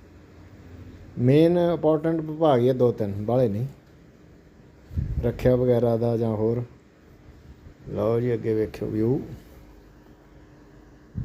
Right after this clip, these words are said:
ਵੇਖੋ ਕਾਰ ਦੇ ਪਿੱਛੇ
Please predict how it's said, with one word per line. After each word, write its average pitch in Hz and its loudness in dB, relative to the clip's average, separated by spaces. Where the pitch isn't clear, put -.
ਵੇਖੋ 156 4
ਕਾਰ 160 6
ਦੇ 170 2
ਪਿੱਛੇ 170 2